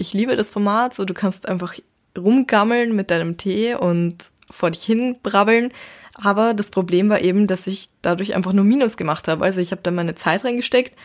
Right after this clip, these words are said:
und nichts zurückbekommen, weil auf Spotify kann man, soweit ich weiß, mit den Streams kein Geld verdienen als Podcaster.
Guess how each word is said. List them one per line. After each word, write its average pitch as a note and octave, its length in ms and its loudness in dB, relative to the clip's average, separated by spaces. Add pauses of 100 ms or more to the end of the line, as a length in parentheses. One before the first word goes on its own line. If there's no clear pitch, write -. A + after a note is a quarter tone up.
(220)
und G3+ 240 4 (160)
nichts G#3+ 360 0
zurückbekommen, F3 760 -2
weil D#3+ 300 0 (340)
auf - 140 -8
Spotify B3+ 760 2
kann - 280 -2
man, B3 400 0
soweit F#3 340 -2
ich - 100 -8
weiß, F3 300 2
mit G3 140 0
den E3+ 100 -2
Streams F#3 600 2
kein E3 400 -2
Geld F#3+ 240 -4
verdienen E3+ 500 -2
als E3+ 200 -4
Podcaster. - 600 -4